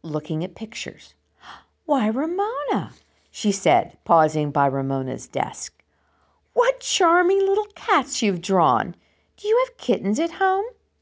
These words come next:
Ramona felt sorry for poor Missus Wilcox, a grown-up lady teacher who did not know Q. "No," she answered, "our cat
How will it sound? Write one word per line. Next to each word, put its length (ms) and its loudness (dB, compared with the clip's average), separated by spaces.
Ramona 520 2
felt 380 -4
sorry 680 2
for 240 -16
poor 440 0
Missus 440 -6
Wilcox, 720 -2
a 120 2
grown-up 480 4
lady 280 4
teacher 460 -4
who 60 -2
did 200 -2
not 180 0
know 160 2
Q. 580 0
"No," 800 0
she 240 -6
answered, 420 -4
"our 220 4
cat 640 -4